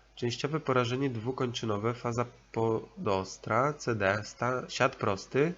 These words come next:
unoszenie tułowia i przenoszenie ciężaru ciała, E G, przejście z podłogi na krzesło lub wózek.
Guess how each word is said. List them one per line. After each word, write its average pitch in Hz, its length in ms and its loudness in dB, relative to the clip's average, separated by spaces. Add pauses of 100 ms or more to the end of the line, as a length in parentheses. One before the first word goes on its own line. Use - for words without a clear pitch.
(540)
unoszenie 123 440 0
tułowia 117 300 0
i 123 80 2
przenoszenie 120 760 -2
ciężaru 110 420 -2
ciała, 98 460 0 (440)
E 127 120 0
G, 101 300 0
przejście 127 520 -4
z - 80 -8
podłogi 113 440 -2
na 113 100 -2
krzesło 107 480 -6
lub 107 180 -4
wózek. 101 500 -8